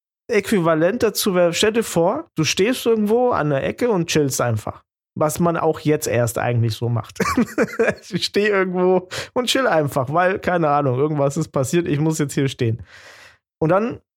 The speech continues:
läuft jemand an dir vorbei und stolpert und fällt hin. Dann hätte mein zwanzigjähriges Ich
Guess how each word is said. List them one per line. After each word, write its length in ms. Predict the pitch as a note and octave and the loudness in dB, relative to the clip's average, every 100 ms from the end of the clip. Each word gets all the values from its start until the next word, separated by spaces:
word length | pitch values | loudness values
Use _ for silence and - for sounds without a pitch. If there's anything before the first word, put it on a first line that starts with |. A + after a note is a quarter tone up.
| - | -2
läuft 300 | D3 A3 - | 2 2 2
jemand 240 | A3 G3 | 0 2
an 140 | F3+ F3 | 2 2
dir 120 | F3+ | 2
vorbei 460 | F3 C3+ D3 G3 | 0 0 0 0
und 160 | G3+ F#3 | 0 0
stolpert 380 | - G#3 B3 G#3 | 2 2 2 0
und 100 | F3 | 0
fällt 240 | - D#3 | 2 0
hin. 280 | - B2 G#2 - _ _ _ _ | 0 0 -2 -6 _ _ _ _
Dann 320 | - D#3 C4 F#4+ _ _ _ _ _ | -2 0 -2 -8 _ _ _ _ _
hätte 360 | - D3+ D#3+ D3 | -2 0 2 2
mein 200 | D3+ C3+ | 2 2
zwanzigjähriges 840 | - F#3+ B3+ F3+ C#3+ C3 B2 B2+ | 2 0 0 0 2 2 0 -2
Ich 380 | D3 G#3 - | -2 -4 -6